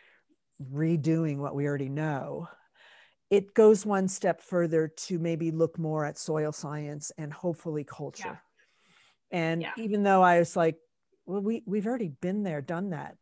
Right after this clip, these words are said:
Speaker 1: you know? I mean, it's the problem. Youth is great because they're so full of energy and excitement and creative.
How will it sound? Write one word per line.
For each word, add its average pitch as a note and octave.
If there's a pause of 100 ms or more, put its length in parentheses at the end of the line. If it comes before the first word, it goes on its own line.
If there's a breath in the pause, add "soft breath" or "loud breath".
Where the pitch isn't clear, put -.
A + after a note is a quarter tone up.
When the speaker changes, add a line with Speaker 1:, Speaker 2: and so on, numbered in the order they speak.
Speaker 1:
you E3+
know? D3+
I F#3+
mean, F#3+
it's - (120)
the F3+
problem. A3 (380 soft breath)
Youth A#3
is G3
great D3
because E3
they're E3
so G#3
full G#3
of F#3
energy F3+
and E3
excitement E3
and D#3
creative. E3+